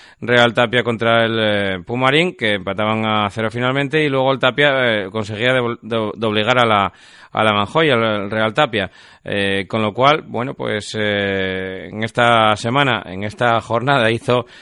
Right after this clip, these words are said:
eh, cuatro puntos, eh, al igual que el Europa de Nava, que había hecho seis, pues también da un salto cualitativo en la tabla clasificatoria. El resto de resultados, jornada número dieciséis, Guillén La Fuerza uno... Covadonga B cero, Barcia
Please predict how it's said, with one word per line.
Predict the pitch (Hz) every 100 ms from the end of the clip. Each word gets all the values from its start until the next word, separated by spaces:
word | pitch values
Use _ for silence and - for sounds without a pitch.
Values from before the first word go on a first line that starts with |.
| -
eh, | - 117 117
cuatro | 127 120 123
puntos, | 127 147 156 156 -
eh, | 110 104 101
al | 101 104
igual | 104 117
que | 123 117
el | 113
Europa | 110 117 117
de |
Nava, | 127 123
que | 101
había | 104 107
hecho | 104 120 113 110
seis, | - 117 123
pues | 113
también | 107 110
da | 107
un | 107
salto | 104 104 110 113 - - -
cualitativo | - 120 113 104 101 117
en | 113
la | 107 101 85
tabla | 104 101
clasificatoria. | 98 95 95 90 98 104
El |
resto | 123 127 135
de | 123
resultados, | 120 123 147 156 127
jornada | 120 120
número | 120 123
dieciséis, | 123 127 123 156
Guillén | 139 120 120
La |
Fuerza | 117 127 123 117
uno... | 123 120 - - - - -
Covadonga | - 123 123 120 117
B | 120
cero, | 117 147 156 165
Barcia | - 117 127 123 - 127 120